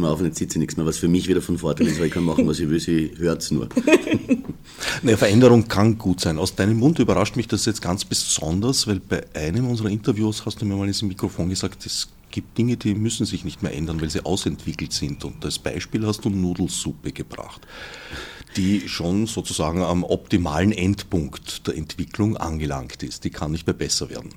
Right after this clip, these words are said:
Speaker 3: War
Speaker 1: Hm.
Speaker 3: deine Position?
Speaker 1: Naja, diese Position vertrete ich immer noch. Wahnsinn, der hat ein Gedächtnis, das gibt's nicht, ja.
Speaker 3: Ja, die Rache des Journalisten ist ein Archiv.
Speaker 1: Ja,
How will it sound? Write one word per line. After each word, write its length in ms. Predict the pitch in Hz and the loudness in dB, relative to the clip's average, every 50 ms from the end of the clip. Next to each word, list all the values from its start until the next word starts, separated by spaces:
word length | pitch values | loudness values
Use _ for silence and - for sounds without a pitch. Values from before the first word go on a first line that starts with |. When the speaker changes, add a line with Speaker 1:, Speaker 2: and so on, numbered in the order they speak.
| - - | -14 -8
Speaker 3:
War 160 | - 64 - | -2 -2 -2
Speaker 1:
Hm. 80 | - - | -2 -2
Speaker 3:
deine 260 | - 82 78 90 98 | -4 0 2 2 2
Position? 560 | - - 117 110 120 110 - - 113 113 120 131 | 2 2 0 2 2 2 6 6 8 8 8 8
Speaker 1:
Naja, 280 | 143 165 175 147 117 | 8 8 8 6 4
diese 300 | 107 - 104 113 113 143 | 2 0 0 2 2 2
Position 480 | - 127 131 120 120 - 123 123 131 123 | 2 2 0 0 0 0 0 0 2 0
vertrete 400 | 123 113 - 113 107 101 107 107 | 0 0 0 2 0 2 0 0
ich 100 | - - | 0 0
immer 200 | 92 82 85 85 | 2 2 4 4
noch. 260 | 90 135 143 139 - | 4 2 2 0 -2
Wahnsinn, 300 | - - 110 110 110 104 | -6 -4 -2 0 0 0
der 80 | 92 92 | 0 -2
hat 80 | 82 82 | -4 -4
ein 80 | 80 | -6
Gedächtnis, 500 | 78 80 69 76 69 71 - 76 76 76 | -6 -6 -6 -6 -6 -6 -6 -6 -6 -6
das 200 | 73 - - - | -6 -10 -10 -8
gibt's 280 | - - - - - - | -6 -6 -6 -6 -4 -4
nicht, 220 | 78 69 73 - | -4 -4 -4 -4
ja. 140 | - 78 82 | -2 -2 -2
Speaker 3:
Ja, 240 | - 73 76 82 87 | -2 -2 -2 -2 0
die 120 | - 85 | 0 0
Rache 300 | 76 76 78 80 98 92 | 0 0 -2 0 -2 -2
des 140 | - 82 - | -2 -2 -2
Journalisten 540 | 92 - - - 82 87 92 - - 190 147 | 0 2 4 4 4 4 4 6 6 8 8
ist 160 | - - - | 8 6 2
ein 80 | 85 87 | 0 2
Archiv. 160 | 95 110 98 95 | 4 4 6 6
Speaker 1:
Ja, 180 | 87 87 113 | 6 4 2